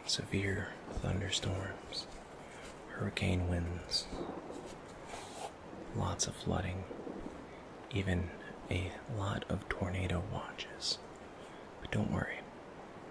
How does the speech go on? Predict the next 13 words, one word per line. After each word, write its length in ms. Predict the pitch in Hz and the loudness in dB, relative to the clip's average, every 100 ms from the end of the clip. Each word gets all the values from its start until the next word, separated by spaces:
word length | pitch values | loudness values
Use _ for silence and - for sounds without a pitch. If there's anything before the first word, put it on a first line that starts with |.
| - - | -10 -4
I 60 | 90 | -4
have 160 | - | -2
plenty 500 | - - 95 92 101 - | -2 2 4 6 4 0
of 200 | 104 104 | -2 0
supplies 600 | - - - 90 90 - - | 0 0 2 2 2 0 0
here. 300 | - - - - - - - - - - - - - - - | -2 -2 -4 -8 -10 -8 -8 -8 -10 -10 -10 -8 -8 -6 -4
Yeah, 220 | - - - - - - - - - - - - | -4 -4 -6 -8 -10 -10 -10 -10 -8 -8 -8 -2
we're 80 | |
gonna 120 | 101 101 | 2 4
be 100 | 95 | 4
just 380 | - - - | 4 2 0
fine. 320 | - - - - - - - - - - - - - - - - - | 0 0 0 -4 -8 -10 -10 -10 -10 -10 -10 -10 -8 -10 -10 -6 2
In, 200 | 95 | 2